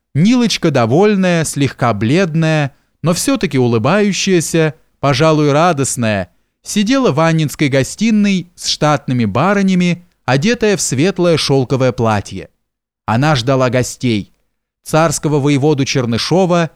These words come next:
и его двух адъютантов, из которых один был уже её как бы наречённым женихом. Нилочка задумалась,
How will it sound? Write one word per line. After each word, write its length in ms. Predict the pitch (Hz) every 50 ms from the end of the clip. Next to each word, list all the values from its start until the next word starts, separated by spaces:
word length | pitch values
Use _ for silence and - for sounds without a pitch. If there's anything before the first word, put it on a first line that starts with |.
| _ _ -
и 80 | 143
его 340 | 147 156 156 139 135 175 170
двух 300 | 117 117 135 165 - -
адъютантов, 840 | 139 123 127 147 147 - 131 117 113 104 92 - 95 - - _ _ _ _ _ _ _ _ _ _ -
из 160 | 165 156 -
которых 440 | - 165 160 - 175 170 127 123 -
один 440 | 160 160 151 190 233 240 226 208 - _ _ _ _ _
был 260 | 143 160 247 269 240
уже 200 | 240 190 151 185
её 340 | 196 185 165 151 170 185 185
как 260 | - - 147 165 151
бы 100 | 143 156
наречённым 680 | 151 147 147 139 120 - - 143 139 135 139 135 131
женихом. 600 | 117 101 127 131 135 113 - - 107 98 87 - - _ _ _ _ _ _ _ _ _ _ _ _ _ _ _ _ _ _ _ _ _ _ _ _ _ _ _
Нилочка 480 | 160 196 214 208 202 - - - 208 185
задумалась, 760 | 156 196 196 170 196 226 220 190 151 127 120 113 - -